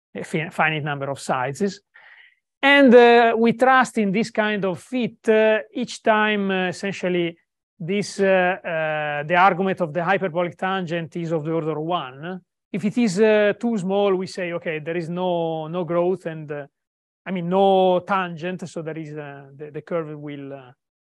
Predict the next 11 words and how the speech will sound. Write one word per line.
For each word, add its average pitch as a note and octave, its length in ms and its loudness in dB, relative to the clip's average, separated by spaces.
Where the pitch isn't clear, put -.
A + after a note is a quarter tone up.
will C#3+ 180 -14
go, C#3+ 640 -10
will F3 160 -8
continue G3+ 600 -2
in, E3+ 320 -6
uh, C#3+ 300 -14
in D#3 140 -16
growing D3+ 380 -8
up C#3 300 -6
if, C#3 380 -18
uh, C#3 320 -20